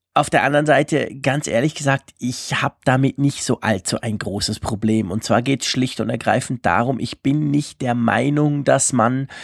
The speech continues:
wenn man jetzt zum Beispiel Apple-Produkte einsetzt, dass man dadurch quasi, äh,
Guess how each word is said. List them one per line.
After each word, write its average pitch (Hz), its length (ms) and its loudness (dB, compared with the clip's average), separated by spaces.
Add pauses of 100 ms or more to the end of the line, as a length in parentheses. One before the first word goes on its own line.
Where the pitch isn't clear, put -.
(280)
wenn 110 120 2
man 117 120 2
jetzt 117 180 -2
zum 123 120 2
Beispiel 107 380 2
Apple-Produkte - 840 0
einsetzt, 131 640 -2
dass 110 140 0
man 131 260 0 (640)
dadurch 156 720 2
quasi, 143 560 0 (240)
äh, - 240 -20